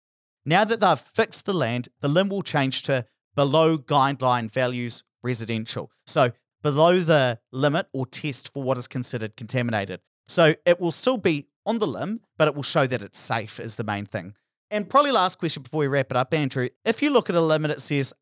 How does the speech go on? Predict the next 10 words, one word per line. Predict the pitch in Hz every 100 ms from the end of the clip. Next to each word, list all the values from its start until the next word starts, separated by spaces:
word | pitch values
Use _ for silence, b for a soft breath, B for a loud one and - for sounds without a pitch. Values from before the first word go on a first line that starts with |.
| _ _
previously | - 208 202 208 - 180 160 151 147 -
the |
land | 143 170 175
had | 147 127
been | 127
used | 120 123 -
for | 123
a | 107
hail | 127 120 117
industry, | 151 143 - 143 127